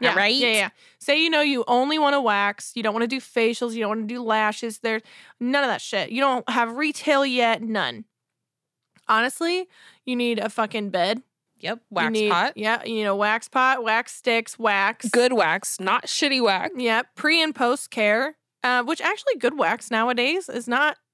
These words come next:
Speaker 1: the most expensive thing ever. It's pretty affordable.
Speaker 2: It is pretty affordable.
Speaker 1: Um, so, and then you need pre and post care. And then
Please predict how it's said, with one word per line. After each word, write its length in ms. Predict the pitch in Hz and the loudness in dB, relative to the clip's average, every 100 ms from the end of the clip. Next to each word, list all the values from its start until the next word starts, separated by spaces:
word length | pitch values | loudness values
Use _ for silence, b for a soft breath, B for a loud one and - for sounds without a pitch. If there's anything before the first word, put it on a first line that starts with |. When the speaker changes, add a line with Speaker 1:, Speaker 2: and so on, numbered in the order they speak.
| _ | _
Speaker 1:
the 240 | 220 233 | -4 -2
most 320 | 233 220 277 262 | 0 -2 -4 -8
expensive 360 | - 226 254 | -8 -6 -6
thing 180 | 240 233 | -4 -2
ever. 240 | 269 151 | -2 0
It's 120 | 170 - | -2 -4
pretty 180 | 330 | -6
affordable. 520 | 262 - - 262 202 - | -6 -8 -8 -8 -6 -2
Speaker 2:
It 100 | 202 | 0
is 160 | 202 - | 0 0
pretty 220 | 302 294 | -2 -2
affordable. 520 | 277 220 202 196 240 | 0 0 2 2 2
Speaker 1:
Um, 460 | 240 240 233 220 196 | 4 4 2 0 -6
so, 400 | - 262 240 240 | -2 2 4 2
and 140 | 233 | 2
then 100 | 233 226 | 0 0
you 60 | |
need 160 | 226 214 | -2 -4
pre 140 | 269 | -4
and 80 | 269 | -2
post 220 | 277 240 | -2 -4
care. 360 | - 220 208 220 | -2 2 2 0
And 180 | 233 220 | -2 -4
then 580 | 220 214 214 214 214 | -2 -2 -2 -2 -4